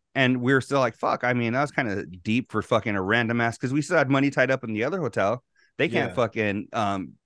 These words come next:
Speaker 1: you know,
Speaker 2: Release
Speaker 1: refund
Speaker 2: it.
Speaker 1: our shit for a couple of
Speaker 2: Right.
Speaker 1: days or whatever. So we're like, "Fuck." So we book it. <laughs> We're leaving the parking, or parking lot. And, um, the fucking,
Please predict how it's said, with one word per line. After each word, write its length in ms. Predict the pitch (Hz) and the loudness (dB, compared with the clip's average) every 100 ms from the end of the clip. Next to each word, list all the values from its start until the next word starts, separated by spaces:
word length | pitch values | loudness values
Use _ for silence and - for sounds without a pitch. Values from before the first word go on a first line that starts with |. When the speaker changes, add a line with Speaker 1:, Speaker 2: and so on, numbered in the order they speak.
| _ - | _ -6
Speaker 1:
you 140 | 127 | 0
know, 120 | 110 107 | 2 2
Speaker 2:
Release 120 | 113 110 | 0 0
Speaker 1:
refund 180 | 127 | 0
Speaker 2:
it. 40 | 110 | 0
Speaker 1:
our 60 | |
shit 380 | 101 - 123 - | -2 0 0 0
for 80 | 117 | -4
a 40 | |
couple 220 | - 127 110 | -4 -2 0
of 60 | |
Speaker 2:
Right. 60 | 120 | 2
Speaker 1:
days 140 | 175 123 | 2 0
or 20 | |
whatever. 360 | 104 110 135 _ _ _ _ _ _ _ _ _ | -2 -2 -4 _ _ _ _ _ _ _ _ _
So 120 | - 139 | 0 2
we're 100 | 123 | 4
like, 140 | 120 | 2
"Fuck." 300 | 165 139 - _ _ _ _ _ | 4 4 2 _ _ _ _ _
So 280 | - 139 127 | 2 4 4
we 140 | 123 120 | 0 0
book 260 | 151 160 | 0 0
it. 240 | 170 156 - _ - | -2 -4 -6 _ -8
<laughs> 120 | - | 0
We're 160 | 196 | 4
leaving 280 | 143 151 170 | 6 4 4
the 60 | 151 | 2
parking, 360 | 143 147 156 131 | 2 0 0 -6
or 260 | 113 117 107 | -6 -8 0
parking 340 | 151 147 127 | 0 2 2
lot. 200 | 104 - - _ _ _ _ _ _ _ _ _ _ - | 2 0 -8 _ _ _ _ _ _ _ _ _ _ 0
And, 360 | 123 117 113 | 2 2 2
um, 460 | 117 101 98 95 - _ _ _ _ _ _ _ _ _ - | 2 2 0 -6 -12 _ _ _ _ _ _ _ _ _ -8
the 80 | 120 | 0
fucking, 500 | 139 123 120 117 | 2 2 2 -2